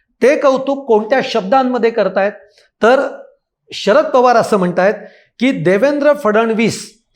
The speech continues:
यांच्या कार्याची गती अफाट आहे, ते थकत कसे नाहीत, हाच प्रश्न मला पडतो.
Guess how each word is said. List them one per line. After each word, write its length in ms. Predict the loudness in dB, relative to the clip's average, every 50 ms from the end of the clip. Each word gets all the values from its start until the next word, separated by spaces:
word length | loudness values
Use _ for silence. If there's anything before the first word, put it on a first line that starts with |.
| _ _ -4
यांच्या 480 | 0 0 2 0 0 -2 -2 0 0 0
कार्याची 960 | -2 -4 -8 -4 0 0 2 2 2 0 2 2 2 2 0 -2 -6 -8 -8
गती 580 | -8 -6 -4 -4 -4 -2 -2 -4 -4 -4 -6 -6
अफाट 320 | -6 -6 -2 0 0 0 0 0
आहे, 80 | -4 -6 -8 -12 _ _ _ _ _ _ _ _ _ _ _ _ _ 0
ते 260 | 0 0 0 -2 -8 -6
थकत 440 | -4 -4 -2 0 0 0 0 -2 -2 -2
कसे 260 | -2 0 2 2 0
नाहीत, 240 | 2 0 -2 -4 -6 -8 -12 -20 _ _ _ _ _
हाच 280 | -4 0 2 2 2 0
प्रश्न 420 | -2 -4 -2 -4 -4 -2 -2 0
मला 220 | 0 2 2 2
पडतो. 520 | 2 0 0 -2 -2 -4 -8 -12 -14 -16